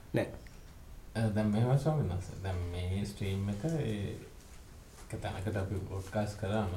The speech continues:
Speaker 1: නෑ ඔයා රෙජිස්ටර් වෙලාද ඉන්නේ මේ
Speaker 2: රෙජිස්ටර් වෙන්න ඕනේ නෑ ස්වාමීන් වහන්සේගේ දේශනාව අහන්න.
Speaker 1: නෑ නෑ මං කියන්නේ දැන් අපි මෙතන ගත්තනේ චැනල් එකක්.
Speaker 2: එහෙමයි.
Speaker 1: ඒ චැනල් එක එක වේව්ලෙන්ත් එකක් විතරමද? නැත්නම් මේ ජෙනරල්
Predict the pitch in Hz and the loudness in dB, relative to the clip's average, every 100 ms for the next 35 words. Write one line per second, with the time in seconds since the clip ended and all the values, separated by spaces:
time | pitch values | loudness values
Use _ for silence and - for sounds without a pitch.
0 | - - 160 156 156 139 139 - 185 190 | 0 8 12 12 12 12 12 12 12 12
1 | 170 175 185 190 165 160 147 113 117 127 | 12 12 12 12 12 10 10 8 6 6
2 | 117 127 123 123 123 131 127 117 117 117 | 6 6 6 6 6 6 8 6 8 6
3 | 120 110 123 113 107 107 117 113 101 95 | 6 4 4 6 6 6 6 6 6 4
4 | 95 82 - - - - - - 151 156 | 4 0 -6 -14 -16 -14 -4 8 10 10
5 | 135 139 139 165 139 131 139 139 135 139 | 10 10 10 8 8 8 8 8 8 8
6 | 139 120 - 135 143 147 143 - 123 113 | 6 4 6 8 10 10 8 2 -2 6
7 | 117 143 151 147 139 - - 113 95 147 | 10 12 12 12 8 6 -4 -2 8 12
8 | 147 143 143 151 156 156 131 165 143 151 | 12 12 12 12 12 10 12 12 12 12
9 | 160 147 160 151 147 131 165 135 98 98 | 12 12 12 10 10 12 12 12 10 6
10 | 120 - 143 139 151 180 185 139 139 139 | 2 6 8 10 8 8 8 10 12 12
11 | 135 123 127 131 135 131 135 143 | 10 8 6 4 2 10 12 12